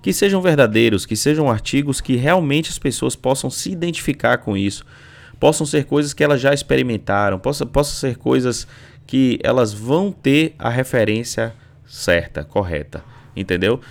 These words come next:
Existe muito falatório, muito disse-me-disse, principalmente quando escrevemos coisas. Temos a facilidade, muitas vezes, de escrever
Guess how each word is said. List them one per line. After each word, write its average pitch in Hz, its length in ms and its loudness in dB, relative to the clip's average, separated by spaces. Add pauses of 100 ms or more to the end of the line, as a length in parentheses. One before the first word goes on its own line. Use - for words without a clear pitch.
(400)
Existe 127 440 0
muito 147 800 2
falatório, 113 800 2
muito 143 240 -4
disse-me-disse, 110 840 -4
principalmente 127 680 -2
quando - 140 -2
escrevemos 123 680 2
coisas. 80 540 -4
Temos 113 360 -4
a 104 180 2
facilidade, 110 880 0
muitas 90 320 -4
vezes, 101 380 -4
de 110 100 -10
escrever 117 680 -2